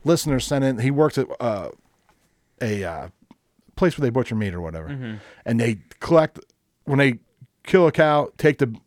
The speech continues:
Speaker 1: uh, baby out of it if it's pregnant, they grind it up and, like, make this serum and s-, and sell it to these companies that grow this lab and me-, lab meat, and they
Speaker 2: Mm-hmm.
Speaker 1: that's what they use to feed the lab meat. So you're, like, everybody thinks it's, like, some kind of, you know, no kill.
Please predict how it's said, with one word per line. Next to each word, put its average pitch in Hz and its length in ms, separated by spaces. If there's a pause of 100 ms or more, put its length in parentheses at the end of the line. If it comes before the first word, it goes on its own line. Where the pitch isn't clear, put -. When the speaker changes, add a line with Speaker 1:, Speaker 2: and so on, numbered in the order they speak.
Speaker 1:
uh, 107 320
baby 135 360
out 107 140
of 101 100
it - 160 (260)
if 123 120
it's 117 160
pregnant, 104 440 (640)
they 117 140
grind 143 360
it 139 80
up 139 120
and, 127 100
like, 120 200
make 131 300
this 127 120
serum 139 420
and 113 120
s-, - 240
and 104 140
sell 143 240
it 131 60
to 127 60
these 123 160
companies 123 320
that 113 80
grow 120 160
this 113 180
lab 117 320
and 104 220 (220)
me-, 113 320
lab 120 260
meat, 139 260
and 110 140
they 120 80
Speaker 2:
Mm-hmm. 104 80
Speaker 1:
that's 143 240
what 131 120
they 127 80
use 127 220
to 110 60
feed 123 280
the 107 60
lab 110 220
meat. 73 260 (1120)
So - 140
you're, 156 200 (180)
like, 143 180
everybody 196 240
thinks 185 180
it's, 151 140
like, 156 160
some 165 140
kind 160 180
of, 139 140 (640)
you 151 140
know, 123 180
no 143 280
kill. 139 580